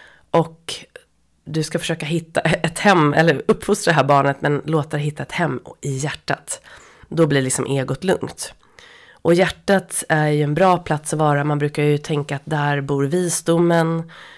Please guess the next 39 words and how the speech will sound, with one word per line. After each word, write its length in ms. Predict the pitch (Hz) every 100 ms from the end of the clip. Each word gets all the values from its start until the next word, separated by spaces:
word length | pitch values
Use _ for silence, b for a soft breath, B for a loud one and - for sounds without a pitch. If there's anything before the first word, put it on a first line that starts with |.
| B B -
Och 300 | 165 151 -
du 80 |
kan 140 | 151 156
till 160 | 160
och 60 | 143
med 120 | 147
lägga 240 | 147 143 135
en 60 |
hand 460 | - 170 170 165 160
på 80 | 165
hjärtat 420 | 156 - 156 151
för 180 | - 147
att 180 | 143
liksom 260 | 151 - 147
träna 460 | - 180 160 160 180
på 120 | 156
att 100 | -
uppmärksamma 800 | 165 - 143 151 208 208 190 170 B B B B B
hjärtat 840 | 156 175 - - 185 165 - -
och 100 | 170
landa 440 | 160 170 156 147 147
i 40 |
kroppen 580 | 151 - - - - 95
istället 400 | - - 131 131
för 140 | -
att 180 | 131 -
vara 140 | 139 127
för 160 | 147
mycket 440 | 196 - - 147 -
uppe 160 | -
i 20 |
tankarna. 580 | 135 139 135 - 151 139 - _ _ _ _ _ _ _ B B B B
Och 460 | B B 175 175 165 - _ _ -
så 220 | - -
jag 240 | 180 208 208
landar 520 | 185 156 156 156 -
ofta 340 | 160 - 214
i 40 | 190
hjärtat 580 | 170 - - 135 -